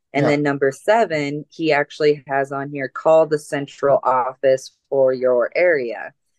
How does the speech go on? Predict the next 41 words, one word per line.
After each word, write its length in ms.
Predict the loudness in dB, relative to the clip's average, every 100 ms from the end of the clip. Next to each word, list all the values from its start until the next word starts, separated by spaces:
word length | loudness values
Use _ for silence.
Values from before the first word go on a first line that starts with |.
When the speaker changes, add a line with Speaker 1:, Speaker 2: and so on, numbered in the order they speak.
| _ _ -4
Speaker 1:
Um, 280 | -2 -2
so 180 | -2 0
I 120 | 0 0
have 280 | 0 -2
the 100 | -2
Denver 380 | -2 -2 -2 -6
central 480 | -4 -8 -6 -2 0
office 480 | 0 -2 -4 -4 -4
on 140 | -10 -10 _ _ _ _ _
here. 320 | -8 -6 -8 -12 _ _
I 140 | 2
have 180 | 4 4
a 40 | 0
sponsee 720 | -4 -4 -4 -4 -8 -2 -2
in 120 | 0
U 220 | -2 -4 -2
K. 400 | 0 2 2 0
She 320 | -2 -6 -2
looked 300 | -2 -2 0
up 160 | -2 -2
her 160 | -4 -4
number 420 | -4 -6 -2 -2
and 140 | -4 -8
put 220 | -6 -4
it 100 | -2
on 300 | -4 -6 -10 -18 _ _ -20
her, 60 |
stuff 420 | -20 -6 0 0 0
like 180 | -4 0
that. 240 | 0 0 -2 _ _ _ _ _
Um, 300 | -6 -4 -6
and 120 | -6
then 140 | -6 -6
the 80 |
first 380 | -4 -2 -2 -2
three 200 | -2 -2
suggestions 800 | -2 -8 -2 -2 -2 -6 -6 -2
are 100 | -2
pretty 360 | 0 -2 -2 -4
simple 420 | -8 -12 -2 -2
suggestions. 920 | -2 -6 2 2 2 -2 -4 -4 -10